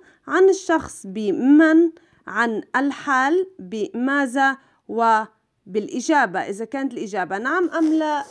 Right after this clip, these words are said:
بهل. هيدي كانت مراجعتنا لحصة أدوات الاستفهام. ما ننسى إنه اتفقنا نحن أداة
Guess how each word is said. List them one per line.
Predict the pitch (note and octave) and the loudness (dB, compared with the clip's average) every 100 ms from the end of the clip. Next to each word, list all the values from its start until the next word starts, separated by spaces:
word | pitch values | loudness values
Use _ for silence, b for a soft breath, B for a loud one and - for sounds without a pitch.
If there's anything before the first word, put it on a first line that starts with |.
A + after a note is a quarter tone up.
| G3 | -12
بهل. | A3+ A#3 A#3 - - G3 B3+ C#4+ F3+ - - - - _ - - - _ _ _ _ _ _ _ _ _ _ _ _ _ _ _ _ _ _ - _ _ _ _ _ _ _ _ _ _ _ _ - B B - | -10 -10 -10 -12 -14 -6 0 2 2 -2 -12 -20 -20 _ -20 -20 -20 _ _ _ _ _ _ _ _ _ _ _ _ _ _ _ _ _ _ -20 _ _ _ _ _ _ _ _ _ _ _ _ -20 B B -2
هيدي | A3 F#3+ | -2 0
كانت | G3 G#3+ G3+ G3+ G#3 | -4 -4 -4 -4 -4
مراجعتنا | G3 G3 G3 F3 G#3+ B3 C#4+ | -2 -2 -2 -4 -4 -2 -2
لحصة | C4+ G3+ - B3 - - D4 D#4+ _ _ _ _ _ | -2 -6 -10 -12 -10 -6 -6 -8 _ _ _ _ _
أدوات | G#3 G3 G3 G#3 G#3 - - | -4 -2 2 2 0 -4 -8
الاستفهام. | - E3 - - B3+ F#3+ - C#3 _ b b b | -6 -6 -10 -12 -12 -12 -14 -18 _ b b b
ما | G#3+ A3+ | -4 -2
ننسى | A#3+ G#3+ - A#3 D#4 - _ _ | 0 -2 -4 -4 -4 -6 _ _
إنه | - G3 E3+ D#3 _ _ _ _ | -2 0 0 -4 _ _ _ _
اتفقنا | F3 E3+ F3+ A3+ B3 | -12 -8 -8 -4 -2
نحن | C#4 - C4+ F4 b b b _ - | -2 -2 0 0 b b b _ -8
أداة | F3+ G3+ | -2 -2